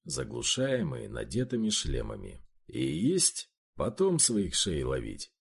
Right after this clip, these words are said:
отозвался Леший. «Ладно, пошутили и хватит. Понятно, что ничего нам до конца не понятно»,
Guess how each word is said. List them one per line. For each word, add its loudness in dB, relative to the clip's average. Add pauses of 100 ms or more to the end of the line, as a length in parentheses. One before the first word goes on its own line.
(120)
отозвался -2
Леший. -2 (140)
«Ладно, -2 (180)
пошутили 2
и 2
хватит. -2 (420)
Понятно, 2
что -4
ничего 2
нам 0
до 2
конца 0
не -2
понятно», 0